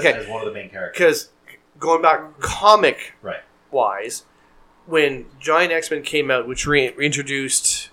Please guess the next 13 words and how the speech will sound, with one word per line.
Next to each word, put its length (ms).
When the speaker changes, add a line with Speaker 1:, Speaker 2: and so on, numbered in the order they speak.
Speaker 1:
you 100
know, 300
uh, 360
Colossus, 920
introduced 460
Storm, 720
Speaker 2:
Love 100
Speaker 1:
Wolverine, 720
Speaker 2:
Colossus. 120
Speaker 1:
Thunderbird 400
was 140
there. 240
Speaker 2:
Okay. 140